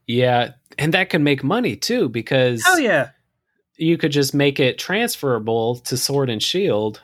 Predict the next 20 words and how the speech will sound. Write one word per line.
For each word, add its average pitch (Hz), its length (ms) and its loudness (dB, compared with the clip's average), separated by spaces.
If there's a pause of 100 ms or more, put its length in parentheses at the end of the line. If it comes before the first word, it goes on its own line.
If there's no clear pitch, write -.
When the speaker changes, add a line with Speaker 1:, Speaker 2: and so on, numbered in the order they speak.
(200)
Speaker 1:
<laughs> 139 80 -12 (720)
I 135 60 0
mean, 123 200 2
granted, 127 320 2
most 113 280 0
of - 40 -12
those 107 440 -2
mons 107 400 -4
you 104 80 -6
can 101 200 -8
get 101 220 -2
in 101 180 -6 (180)
Sword 104 320 -2
and 98 100 -4
Shield 98 300 -4
base 101 320 -2
game. 101 360 -4 (300)
Not 117 280 0
to 120 80 -2
mention, 113 640 0